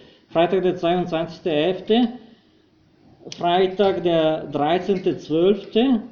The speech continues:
und Freitag, der vierundzwanzigste erste, äh, immer von neun Uhr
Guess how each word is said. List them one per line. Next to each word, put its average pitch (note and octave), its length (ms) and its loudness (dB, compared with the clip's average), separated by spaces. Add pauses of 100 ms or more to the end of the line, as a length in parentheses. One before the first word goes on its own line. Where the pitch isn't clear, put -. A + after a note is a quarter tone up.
(240)
und D#3+ 240 -12
Freitag, F3 460 -2
der E3+ 120 -2
vierundzwanzigste D#3+ 880 -4
erste, D#3+ 640 -4 (1200)
äh, C#3+ 800 -2
immer G#3+ 220 6
von F#3+ 260 2
neun F#3+ 240 2
Uhr G3 200 2